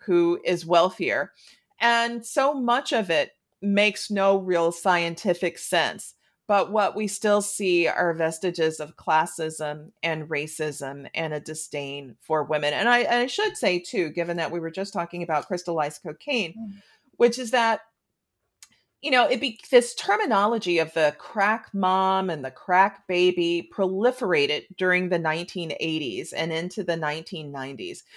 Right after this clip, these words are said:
Speaker 1: And years later, what research showed and what some doctors were trying to express during that time,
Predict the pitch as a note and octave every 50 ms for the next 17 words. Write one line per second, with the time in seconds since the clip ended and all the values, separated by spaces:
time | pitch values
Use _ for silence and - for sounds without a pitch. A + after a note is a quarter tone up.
0 | - - - G3+ G#3+ A3 B3+ D4 F4+ F#4+ F4+ - A#3 A3+ G#3+ G#3+ G#3 G#3 F#3+ E3
1 | D#3 D3+ D#3+ D#3+ E3+ E3 E3+ E3+ D#3 - F3 F3+ A3 B3 C4+ - - A#3+ A3 A3
2 | G#3+ - - - F3+ D#3+ D#3+ E3 F3 F3+ F#3 F#3+ F#3 G3+ F#3+ F#3+ - - - C4+
3 | C4 D4 D#4+ E4 D#4+ A3 G#3 F3 F3+ F#3+ F#3 - F#3 F3+ F3 - F#3 F3 F3 -
4 | - - - - G#3+ A3+ A#3+ B3 B3 A#3+ A3+ - G3 E3+ E3 - - - F3 E3+
5 | E3+ - - - F#3 F3+ F3+ F3 F3 F3+ F3 E3 - - - A#3 B3 B3+ G#3+ F3
6 | E3 F3+